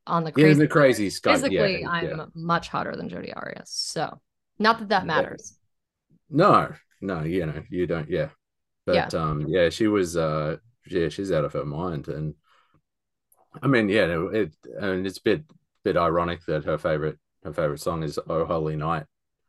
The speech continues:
Speaker 2: as well, when, you know, really her, you know, her failure to, um, uh, live up to any of the Mormon tenets that she, uh, she held dearly
Speaker 1: I
Speaker 2: or
Speaker 1: know,
Speaker 2: not
Speaker 1: yeah.
Speaker 2: so
Speaker 1: I mean,
Speaker 2: dearly,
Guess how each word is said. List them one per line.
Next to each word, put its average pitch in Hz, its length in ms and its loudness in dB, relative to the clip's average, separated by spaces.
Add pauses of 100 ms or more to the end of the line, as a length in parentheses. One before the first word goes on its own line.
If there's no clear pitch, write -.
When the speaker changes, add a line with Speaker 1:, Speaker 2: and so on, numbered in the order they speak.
(340)
Speaker 2:
as 73 80 -10
well, 78 200 0
when, 73 280 -6
you 78 100 -8
know, 71 160 -12 (1400)
really 80 340 -2 (100)
her, 73 400 -8
you 76 140 -8
know, 73 140 -16 (340)
her 85 80 -6
failure 80 460 0
to, 76 320 -4
um, 73 260 -8 (320)
uh, 76 120 -8 (520)
live 82 160 -2
up 82 140 0
to 82 140 -4
any 82 200 -4
of 78 160 -8
the 78 320 -4 (540)
Mormon 87 360 -2
tenets 87 480 -4
that 82 180 -6
she, 82 260 -4
uh, 82 220 -2
she 85 240 -6
held 82 240 0
dearly 85 360 -2 (640)
Speaker 1:
I 220 100 4
Speaker 2:
or - 20 6
Speaker 1:
know, 226 140 6
Speaker 2:
not 190 100 0
Speaker 1:
yeah. 175 260 4
Speaker 2:
so 170 60 -6
Speaker 1:
I - 20 -2
mean, 226 140 4
Speaker 2:
dearly, 202 160 -6